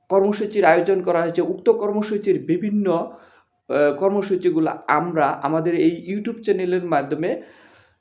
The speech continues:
আহ, লাইভ শেয়ার করব এবং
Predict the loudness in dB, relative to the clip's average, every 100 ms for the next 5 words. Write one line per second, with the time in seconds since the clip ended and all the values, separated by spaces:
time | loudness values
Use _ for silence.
0 | _ _ _ -2 4 4 4 2 2 4
1 | 2 2 0 0 2 0 0 0 -2 0
2 | 0